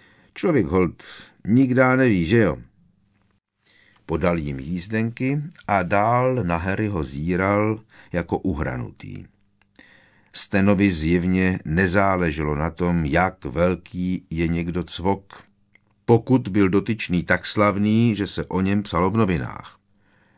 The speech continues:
Záchranný autobus se povážlivě kymácel, když podél krajnice předjížděl kolonu osobních aut.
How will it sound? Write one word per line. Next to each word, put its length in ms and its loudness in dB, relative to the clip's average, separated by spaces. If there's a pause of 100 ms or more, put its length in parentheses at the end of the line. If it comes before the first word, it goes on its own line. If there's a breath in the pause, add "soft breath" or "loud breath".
Záchranný 720 4
autobus 680 2
se 140 2
povážlivě 640 2
kymácel, 760 2
když 220 -4
podél 440 0
krajnice 640 0
předjížděl 800 -2
kolonu 420 0
osobních 540 -6
aut. 300 0